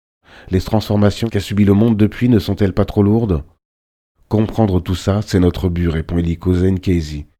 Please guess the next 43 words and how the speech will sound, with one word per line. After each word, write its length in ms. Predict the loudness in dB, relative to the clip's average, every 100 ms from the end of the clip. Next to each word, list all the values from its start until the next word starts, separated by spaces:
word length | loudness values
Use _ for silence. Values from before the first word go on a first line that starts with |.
| _ -8
qui 100 | -2
refuse 340 | -2 0 0
de 80 | 0
tomber 280 | 0 2 2
dans 100 | 2
une 220 | 0 0
vaine 200 | 2 2
nostalgie 480 | 0 0 -2 0 -2
des 100 | -2
sixties, 580 | -6 -8 -6 -4 -4 -8 _ _ _ _ -6
reconnaissant 540 | -2 2 2 2 -2
à 80 | -2
plusieurs 320 | -2 2 2
reprises 420 | 2 0 0 -2
lors 120 | -2
d'un 160 | -2 -2
entretien, 560 | -2 0 -2 0 -4 -4 _ _ _ _ _ _ _ _ _ _ _ _ -6
reconnaissant 560 | -4 0 2 2 2
à 60 | 2
plusieurs 260 | 2 0
reprises 420 | 2 2 0 0 0
lors 140 | 0
d'un 160 | -2 -4
entretien 460 | -2 -2 0 -2
que 100 | -2
cette 220 | -4 -4
décennie 420 | -2 -2 0 0 0
était 240 | 0 2
loin 160 | 2 2
d'être 240 | 0 -2
parfaite. 640 | -4 -4 -4 -6 -8 -16 _ _ _ _ -8
Les 80 | -6
sixties 560 | -4 -6 0 2 2 0
ont 60 |
bien 160 | 0 2
entendu 320 | 2 0 0
permis 300 | 2 2 4
aux 80 | 2
gens 160 | 2 0
d'envisager 480 | 0 0 0 2
la 100 | 2
vie 160 | 2 0
autrement, 480 | -2 -2 -2 -2